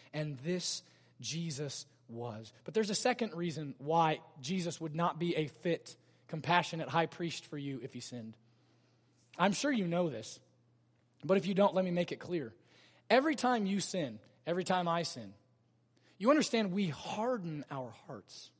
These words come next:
We harden our hearts towards God, towards one another.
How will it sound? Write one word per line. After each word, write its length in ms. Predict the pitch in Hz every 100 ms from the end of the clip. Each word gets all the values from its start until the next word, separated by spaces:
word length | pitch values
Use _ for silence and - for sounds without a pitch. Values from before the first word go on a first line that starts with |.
| _ _ _ _ _ _ _ _ -
We 80 | 175
harden 260 | 226 226
our 120 | 202
hearts 600 | 165 208 202 - - - -
towards 340 | - 131 101
God, 380 | - 139 147 226 247 - - _ _ _ _ _
towards 340 | - 170 147 - 131
one 160 | 170
another. 440 | 151 160 196 294